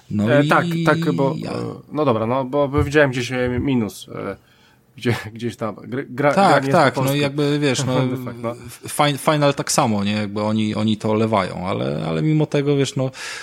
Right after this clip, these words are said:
Speaker 1: to nie jest taka fabuła, w którą się, wiesz, chcesz zagłębić na takim poziomie, jak, jak w, w Metal Gearze, nie? No jakby ona ma tam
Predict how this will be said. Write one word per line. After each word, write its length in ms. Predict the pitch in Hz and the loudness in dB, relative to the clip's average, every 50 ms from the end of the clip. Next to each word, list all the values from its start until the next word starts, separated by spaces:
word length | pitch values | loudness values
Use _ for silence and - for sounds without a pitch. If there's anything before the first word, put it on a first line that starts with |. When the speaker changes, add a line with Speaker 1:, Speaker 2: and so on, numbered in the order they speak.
| - - _ _ _ | -16 -18 _ _ _
Speaker 1:
to 120 | 127 135 | -2 0
nie 120 | 139 143 | 2 4
jest 180 | 135 131 123 - | 4 4 2 2
taka 200 | - 123 - 123 | -2 -2 0 -2
fabuła, 400 | - - 131 120 120 120 120 120 | 0 0 0 2 4 4 4 2
w 60 | 120 | 2
którą 280 | - - - 123 120 117 | -2 -4 -2 0 0 0
się, 140 | 113 - 120 | 0 -2 0
wiesz, 560 | 113 110 104 104 110 113 120 110 - - - - | 0 0 0 0 -2 -6 -4 -4 -4 -4 -6 -6
chcesz 200 | - - 117 113 | -4 -2 -2 0
zagłębić 560 | 110 117 110 107 117 117 110 113 113 - - | 2 0 2 2 4 4 4 4 2 0 -2
na 80 | 123 | -2
takim 280 | 107 117 101 - - 110 | -2 -4 -4 -2 -2 -2
poziomie, 480 | 104 - 113 107 110 110 110 110 110 107 | 0 0 -2 0 2 2 2 4 4 4
jak, 240 | 107 107 104 - | 2 2 0 -2
jak 120 | - 107 104 - - - | -6 -8 -8 -10 -14 -14
w, 500 | 107 107 110 110 107 110 110 - 104 104 | -12 -12 -12 -12 -14 -14 -12 -12 -8 0
w 40 | 107 | 2
Metal 320 | 113 113 - - 107 110 | 2 4 4 2 0 2
Gearze, 340 | 113 131 123 104 95 92 90 | 2 2 2 2 2 2 0
nie? 180 | 92 92 95 98 | 0 0 0 0
No 120 | 95 95 | -2 -2
jakby 260 | 95 92 92 95 98 95 | -4 -4 -4 -4 -2 0
ona 220 | 95 95 95 98 | 0 0 0 0
ma 120 | 98 98 95 | 0 -2 -2
tam 420 | 92 - 98 95 95 95 104 101 | -2 -2 -2 0 0 -2 -4 -8